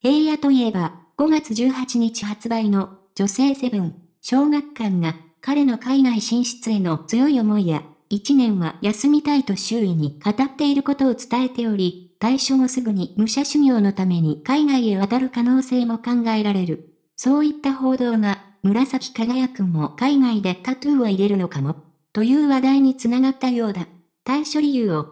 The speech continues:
海外進出に挑戦したいためとしている平野。今後、先に海を渡っ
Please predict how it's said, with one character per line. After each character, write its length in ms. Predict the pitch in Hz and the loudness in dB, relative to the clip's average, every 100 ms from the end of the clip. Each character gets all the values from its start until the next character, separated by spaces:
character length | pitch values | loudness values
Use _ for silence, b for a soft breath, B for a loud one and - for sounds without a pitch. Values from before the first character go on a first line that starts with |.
| - _ | -16 _
海 240 | 262 311 | 0 2
外 180 | 285 240 | 4 2
進 260 | - 262 277 | 2 2 2
出 200 | 285 269 | 0 2
に 160 | 254 | 2
挑 200 | 262 269 | 2 0
戦 260 | 269 285 277 | 0 0 0
し 100 | 277 | 0
た 100 | 269 | -2
い 80 | 269 | -2
た 140 | 202 | -2
め 100 | 185 | -4
と 120 | 175 | -4
し 80 | - | -6
て 100 | - | -6
い 120 | 165 | -6
る 80 | 151 | -6
平 420 | 143 180 175 160 | -4 -2 -2 -4
野。 20 | - - _ _ | -6 -14 _ _
今 240 | - 254 247 | -2 2 2
後、 200 | 226 233 - _ | -2 -6 -14 _
先 280 | - 220 262 | -6 -4 0
に 220 | 247 233 | 0 0
海 280 | 254 285 254 | 0 2 2
を 40 | 202 | 0
渡 260 | 196 | -2
っ 40 | 226 | -4